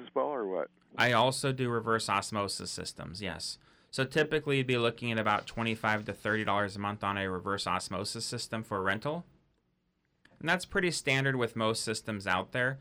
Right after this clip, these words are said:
Speaker 2: Um, I try to be real competitive, uh, price-wise, but what most people don't realize is that most of the systems that people are getting as a rental are really old and really kind of junky.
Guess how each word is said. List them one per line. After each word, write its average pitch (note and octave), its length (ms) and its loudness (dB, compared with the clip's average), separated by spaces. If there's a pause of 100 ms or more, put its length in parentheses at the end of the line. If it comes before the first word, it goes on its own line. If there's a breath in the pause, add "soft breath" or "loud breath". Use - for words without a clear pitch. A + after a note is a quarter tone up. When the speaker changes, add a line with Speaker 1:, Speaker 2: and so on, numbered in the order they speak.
(340 loud breath)
Speaker 2:
Um, A2+ 220 2
I A#2 80 2
try C#3+ 260 2
to C#3+ 80 2
be C#3 140 0
real A#2+ 400 2 (160)
competitive, A2+ 720 -2
uh, G2 160 0
price-wise, C3+ 760 0 (240 loud breath)
but C3+ 80 -4
what C3+ 80 0
most E3 220 0
people F3+ 160 -4
don't C#3 200 0
realize C3+ 540 2
is A2+ 380 -2
that G#2+ 360 0 (460)
most B2 440 -2
of E3+ 80 -10
the D#3 80 -4
systems C#3 480 -4
that B2 120 -6
people B2+ 240 -6
are B2 80 2
getting A2+ 360 0
as A2 160 2
a G#2 100 0
rental A#2 580 0 (320 loud breath)
are A2+ 160 2
really C#3 440 0
old B2 520 2
and G#2 240 -6
really A#2 280 -2
kind A#2 260 -2
of F#2+ 300 -4 (520)
junky. D#3 600 -4